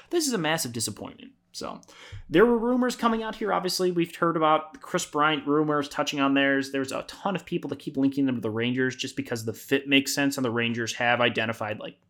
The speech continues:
Anthony Rendon and Josh Donaldson as targets for third base. They wanna go get a third baseman. They have a new stadium they're building. John Daniels, the general manager, obviously wants to try and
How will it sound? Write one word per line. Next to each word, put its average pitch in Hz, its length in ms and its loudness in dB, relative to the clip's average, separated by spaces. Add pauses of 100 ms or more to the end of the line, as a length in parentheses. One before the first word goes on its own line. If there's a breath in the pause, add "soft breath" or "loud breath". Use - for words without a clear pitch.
Anthony 117 300 -6
Rendon 110 380 -4
and 104 100 -10
Josh 107 260 -4
Donaldson 120 400 -2
as - 120 -10
targets 123 380 -2
for 117 100 -10
third 107 240 -8
base. 113 340 0
They - 220 -8
wanna 131 260 0
go 127 120 0
get 120 120 -2
a 117 40 -8
third 120 200 -4
baseman. 113 560 -4 (380 soft breath)
They 104 140 -4
have 123 200 2
a 120 60 0
new 117 80 2
stadium 139 420 8
they're 120 120 2
building. 110 520 0 (300 soft breath)
John 117 180 0
Daniels, 117 400 2
the - 80 -8
general 113 320 -4
manager, 127 600 0 (100)
obviously 127 300 -2
wants 120 360 -2
to 104 260 -6 (120)
try 120 260 -2
and 110 200 -6